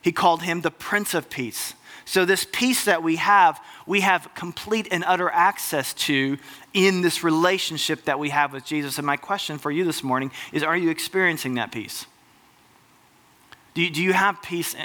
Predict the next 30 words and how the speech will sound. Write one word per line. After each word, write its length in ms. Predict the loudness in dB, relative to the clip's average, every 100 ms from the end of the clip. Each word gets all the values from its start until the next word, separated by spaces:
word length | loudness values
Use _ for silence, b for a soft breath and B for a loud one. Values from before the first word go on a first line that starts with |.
| -12
in, 100 | -10
in 160 | -6 -4
your 100 | -4
parenting? 400 | -2 -2 -4 -10 -20 _ b b b b b b b b b
Do 80 | 0
you 100 | 2
have 260 | 4 2 -2
peace 300 | -6 -4 -4
in 180 | -4
your 120 | -2 -2
job? 420 | 0 0 -2 -8 _ _ _ _ _ _ _ _ B B
Do 60 | 0
you 80 | 0
have 140 | 0
peace 280 | -6 -6 -6
in 260 | -4 -2 2
your 280 | 4 4 2
relationships, 680 | 0 0 0 -4 -6 -6 -6
in 180 | -4
your 120 | -2 -4
finances? 880 | -2 -2 0 -2 -4 -10 -14 -16 -16 _ _ b b b b b
Do 100 | -2
you 100 | 0
have 320 | 2 2 0 -2
peace 380 | -4 -4 -6 -10 B B -6
in 160 | 0
these 200 | 0 0
areas? 460 | 0 0 0 -4 -10 B
That's 180 | -6 0
why, 260 | 0 0